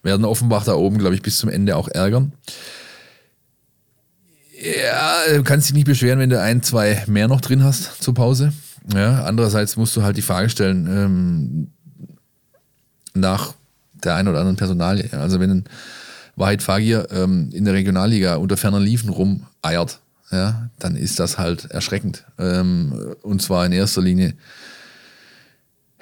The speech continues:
für den Spieler selbst. Der ist so weit weg davon, eine Rolle in der Bundesliga spielen zu können,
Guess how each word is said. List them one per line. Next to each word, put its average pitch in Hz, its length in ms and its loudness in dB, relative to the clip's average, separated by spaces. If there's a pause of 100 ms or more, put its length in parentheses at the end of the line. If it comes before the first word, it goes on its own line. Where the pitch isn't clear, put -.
(220)
für - 100 0
den 104 120 2
Spieler 107 260 2
selbst. 104 400 -2 (280)
Der 104 100 4
ist 98 140 0
so 135 180 2
weit 101 200 2
weg 95 300 -4 (120)
davon, 95 420 0
eine 92 140 -2
Rolle 101 280 2
in 95 80 0
der 92 60 0
Bundesliga 95 440 0
spielen 92 300 -2
zu - 80 -6
können, 92 300 -2